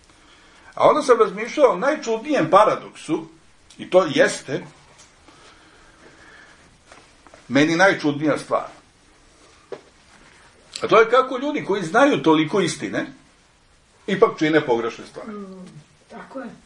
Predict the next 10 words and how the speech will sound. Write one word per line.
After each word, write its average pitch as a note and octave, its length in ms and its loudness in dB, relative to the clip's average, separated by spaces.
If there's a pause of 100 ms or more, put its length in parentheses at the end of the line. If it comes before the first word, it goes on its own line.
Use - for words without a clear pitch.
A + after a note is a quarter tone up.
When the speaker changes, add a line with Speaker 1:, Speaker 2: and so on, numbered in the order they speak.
(1400)
Speaker 2:
Tako A3 220 -20
je. A3 120 -18 (680)
Speaker 1:
Zato F3+ 320 2
što A#3 380 0
dolaze F3+ 500 4
u C#3+ 100 0
jednu, C3+ 440 -2 (2500)
u C3 80 -2
jedno F#3 260 4
stanje A#2 500 0